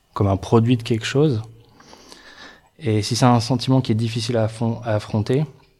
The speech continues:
bah, il nous met sur les chemins du déterminisme, euh, de nos déterminismes.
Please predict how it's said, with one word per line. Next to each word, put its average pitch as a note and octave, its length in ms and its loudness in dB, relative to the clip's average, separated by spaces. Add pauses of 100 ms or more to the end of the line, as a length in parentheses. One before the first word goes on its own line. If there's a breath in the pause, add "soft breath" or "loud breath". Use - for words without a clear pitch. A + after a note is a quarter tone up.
(640)
bah, A2+ 140 2
il A2 100 6
nous A#2 120 10
met C#3 120 6
sur A#2+ 160 -2
les A2 120 0
chemins A#2+ 260 -2
du G#2+ 220 -4
déterminisme, A2 720 -2 (760 loud breath)
euh, G2+ 380 0
de G2+ 160 2
nos G#2 180 6
déterminismes. G#2+ 880 0